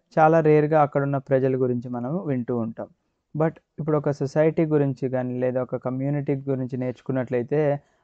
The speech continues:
అసలు ఆ కాలంలో ఉన్న అన్ని కమ్యూనిటీస్ గురించి చదువుకోవడమే మనకి హిస్టరీ అన్నమాట. But చాలా వరకు మనకి టెక్స్ట్ బుక్స్‌లో వేరే కమ్యూనిటీస్ గురించి మెన్షన్ చేయరు.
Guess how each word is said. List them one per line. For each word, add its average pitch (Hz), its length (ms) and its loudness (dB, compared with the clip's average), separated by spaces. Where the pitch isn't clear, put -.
అసలు 143 240 2
ఆ 135 100 6
కాలంలో 165 560 4
ఉన్న 156 160 0
అన్ని 147 280 2
కమ్యూనిటీస్ 151 640 0
గురించి 139 300 -2
చదువుకోవడమే 127 720 0
మనకి 143 260 0
హిస్టరీ 135 400 -2
అన్నమాట. 117 320 -4
But 160 160 4
చాలా 160 260 10
వరకు 175 260 8
మనకి 147 400 2
టెక్స్ట్ 139 280 -2
బుక్స్‌లో 147 440 -2
వేరే 147 280 6
కమ్యూనిటీస్ 135 640 0
గురించి 131 260 0
మెన్షన్ 127 460 -2
చేయరు. 113 220 -2